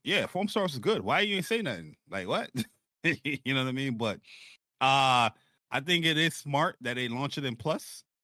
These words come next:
but it's a, it's a gift and a curse thing, because for those people that had some type of semblance as far as, like, "Oh, I'll, I'll try it out," now you have the more incentive to try it out because it's in a, a Plus if you, if you're a Plus member.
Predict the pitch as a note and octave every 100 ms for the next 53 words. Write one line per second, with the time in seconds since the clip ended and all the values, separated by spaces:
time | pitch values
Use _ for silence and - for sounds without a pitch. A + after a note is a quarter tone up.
0 | - G#2 A#2+ - B2 A2 B2 A2 A#2 G2
1 | C3 C#3 B2 - D3 - D#3 C3 A#2 B2+
2 | A#2 A2+ - _ _ _ _ _ _ _
3 | _ _ _ _ _ - C3 B2+ C3+ D#3
4 | C3+ B2+ A2 C3 - B2 C#3 A#2 A#2 G2+
5 | B2+ _ _ - D#3+ C#3+ D3 C#3+ A#2+ -
6 | A#2+ A2+ A2 G2+ C3+ A2 A2 G#2+ C3 C3
7 | D3 B2 A2+ B2 F3 _ _ _ _ _
8 | _ F#2+ A#2+ B2+ A#2+ A2+ A#2 G2 G#2 G2
9 | A2 G2 G2 - B2+ C3 C3 A#2 D3 C3
10 | C#3+ C3+ G#2 A2+ A2+ G2+ A2+ G#2 G2 -
11 | G2+ G2 - B2+ - F2+ G#2+ F#2+ E2+ G2+
12 | F#2 - G2+ G2 A2+ A#2